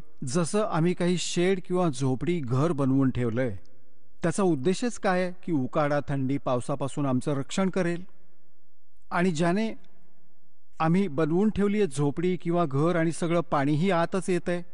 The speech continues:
आणि उन्हाचाही असर पॅरललमध्ये आहे, तर मग ते काही प्रोटेक्शन नाहीये तुम्हाला. तुम्ही कोणत्या नशेत पडलेले आहात आणि विचार करताय की महालात आहात. सगळी संकटं तुमच्यावर येत आहेत, तर तुमच्या साधना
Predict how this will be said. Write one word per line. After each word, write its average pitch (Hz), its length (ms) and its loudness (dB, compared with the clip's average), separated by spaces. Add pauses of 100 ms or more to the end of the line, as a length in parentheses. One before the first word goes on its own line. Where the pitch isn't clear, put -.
(540)
आणि 175 180 4
उन्हाचाही 170 640 4
असर 180 300 2
पॅरललमध्ये 170 720 0
आहे, 160 280 0 (160)
तर 226 60 0
मग 233 140 2 (120)
ते 233 60 0
काही 202 280 2
प्रोटेक्शन 190 560 0
नाहीये 202 300 2
तुम्हाला. 117 380 0 (1080)
तुम्ही 185 200 4
कोणत्या 175 320 2
नशेत 160 340 2 (120)
पडलेले 135 320 2
आहात 113 180 0 (300)
आणि 147 160 2
विचार 165 340 2
करताय 165 340 -2
की 180 120 -2
महालात 147 460 0
आहात. 120 200 -2 (1200)
सगळी 190 380 2
संकटं 185 500 0
तुमच्यावर 175 420 2
येत 156 300 2
आहेत, 175 220 0 (100)
तर 185 80 0
तुमच्या 160 380 0
साधना 151 540 0